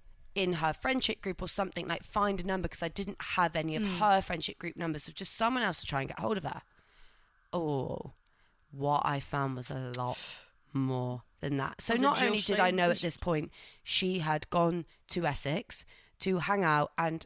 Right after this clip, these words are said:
Speaker 1: sleep with another girl behind my back who was meant to be my friend.
Speaker 2: Ooh.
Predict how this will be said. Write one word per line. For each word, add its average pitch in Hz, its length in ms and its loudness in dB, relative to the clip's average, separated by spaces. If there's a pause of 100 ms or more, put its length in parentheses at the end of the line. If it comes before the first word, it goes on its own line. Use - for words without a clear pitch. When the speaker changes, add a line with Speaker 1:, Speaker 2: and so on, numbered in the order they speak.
(140)
Speaker 1:
sleep - 280 -4
with 156 120 -6
another 147 240 -2
girl 135 280 -2
behind 139 360 -2
my 131 100 -2
back - 360 0
who 165 80 -4
was 151 120 -4
meant 156 160 -2
to - 80 -8
be 143 60 -4
my 135 160 -2
friend. 147 400 -2 (340)
Speaker 2:
Ooh. 180 140 0